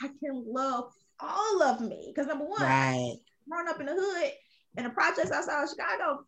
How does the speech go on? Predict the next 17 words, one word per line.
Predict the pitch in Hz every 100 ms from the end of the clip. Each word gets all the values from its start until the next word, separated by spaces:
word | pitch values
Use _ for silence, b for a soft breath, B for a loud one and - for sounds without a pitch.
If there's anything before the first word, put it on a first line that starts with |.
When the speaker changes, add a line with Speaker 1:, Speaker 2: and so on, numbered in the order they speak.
| -
Speaker 1:
first | - 403
off, | 254
I | -
didn't | 539 294
even | 214 190 175 160 -
think | 220
that | 202
I | 175
would | 180
even, | 190 190 160 165
like, | 156 175
live | 214 202
to | 196
see | - 311 247 170
thirty. | 127 156 165
Let's | 220 339
start | - 180